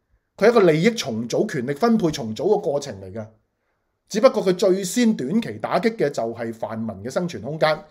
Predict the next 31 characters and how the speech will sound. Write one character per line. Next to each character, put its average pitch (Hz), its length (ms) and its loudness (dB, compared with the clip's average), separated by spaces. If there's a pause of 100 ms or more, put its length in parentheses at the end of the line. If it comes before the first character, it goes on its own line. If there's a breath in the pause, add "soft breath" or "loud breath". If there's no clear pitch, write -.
(300 soft breath)
因 233 100 4
為 190 120 4
同 117 200 -6
一 165 100 0
時 220 220 -4
間 127 260 -2
佢 127 100 -8
哋 123 120 -4
拉 156 200 4
咗 131 200 0
一 - 60 -4
部 110 100 -8
分 101 240 -10
被 98 140 -12
羈 131 180 -4
留， - 200 -10 (640)
會 120 140 -4
用 123 140 -2
國 131 220 0
安 139 80 2
法 107 180 -6
起 101 120 -12
訴， 101 260 -10 (380)
於 233 120 0
是 175 140 -4
大 139 100 2
家 302 80 -2
個 180 120 2
重 117 320 -4
點 131 240 -6
就 110 340 -8